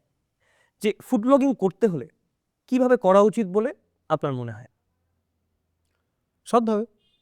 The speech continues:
Speaker 1: সৎভাবে?
Speaker 2: মানে, যেমন আমি করি।
Speaker 1: আচ্ছা, আপনি সৎভাবে করেন।
Speaker 2: হ্যাঁ।
Speaker 1: হুম। আপনার recently একটা রিল দেখলাম, একটা ভ্লগ দেখলাম,
Speaker 2: হুম।
Speaker 1: যেখানে আপনি একটা বিরিয়ানির দোকানকে
Speaker 2: হ্যাঁ, হ্যাঁ।
Speaker 1: খুবই হাইপ করলেন।
Speaker 2: হুম।
Speaker 1: আমি গেছিলাম সেই দোকানে,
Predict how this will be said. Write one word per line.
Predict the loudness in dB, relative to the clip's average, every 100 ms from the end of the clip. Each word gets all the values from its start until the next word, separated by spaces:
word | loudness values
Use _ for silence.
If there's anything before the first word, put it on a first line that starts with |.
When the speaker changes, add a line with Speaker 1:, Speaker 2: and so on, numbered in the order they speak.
| _
Speaker 1:
সৎভাবে? | 0 0 0 -6 -10 _ -2
Speaker 2:
মানে, | 2
যেমন | 2 2
আমি | 2 0
করি। | -4 -6 _ _ _ _ _ _ -6
Speaker 1:
আচ্ছা, | 0
আপনি | 0 0
সৎভাবে | 0 0 0
করেন। | -2 -6
Speaker 2:
হ্যাঁ। | -12 -14 _ _ -10
Speaker 1:
হুম। | -8 -10 _ _ _ _ _ _ _ -20 -8
আপনার | 0 2
recently | 4 2 2 4 2
একটা | 4 2
রিল | 2 2
দেখলাম, | 0 -2 -8
একটা | -4 -4 -4 _ _ -10
ভ্লগ | -2 -2 -2
দেখলাম, | -8 -8 -12 _
Speaker 2:
হুম। | -6 -6 -8 _ _
Speaker 1:
যেখানে | -4 2 4 2
আপনি | 2 2 2 0 -4 _ _ _ _ -4
একটা | -2
বিরিয়ানির | 0 0 2 2 0
দোকানকে | -2 -4 -6 -6 4
Speaker 2:
হ্যাঁ, | 6 8
হ্যাঁ। | 6
Speaker 1:
খুবই | 2 4 4
হাইপ | 4 0
করলেন। | -2 -4 -4
Speaker 2:
হুম। | -4 -6 -10 _ _ _ _ _ _
Speaker 1:
আমি | -2 2
গেছিলাম | 2 2 0
সেই | -2
দোকানে, | -4 -6 -12